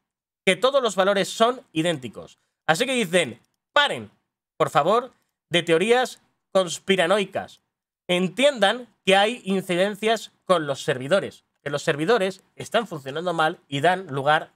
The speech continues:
a estas especulaciones y demás. O que tal vez pueda haber incidencias en el netcode, que vienen a ser incidencias en el registro de hits.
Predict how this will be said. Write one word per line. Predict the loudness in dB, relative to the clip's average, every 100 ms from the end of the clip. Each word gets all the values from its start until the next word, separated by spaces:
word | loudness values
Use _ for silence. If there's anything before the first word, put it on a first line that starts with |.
| -6
a | -2
estas | -2 -4 -4 -4 -6 _ _ _ -14
especulaciones | -14 -12 -14 -10 -10 -4 -2 -2 -4 -8
y | -8
demás. | -4 -2 -4 -8 _ _ _ _
O | 0 0
que | 2 0
tal | 0 0 2
vez | 0 0 _
pueda | 0 2
haber | 2 0 -2 _
incidencias | -8 -8 -4 -4 -2 -2 -2
en | -2
el | -2
netcode, | -2 -2 0 -2 -2
que | -8
vienen | -6 -4 -2
a |
ser | -2 -2 -4 _
incidencias | -4 -2 -2 -2 0 -2 -2 -2
en | -2
el | 0
registro | -2 -6 -8 -10 -2 -2
de | -2 -10 -8
hits. | -6 -6 -8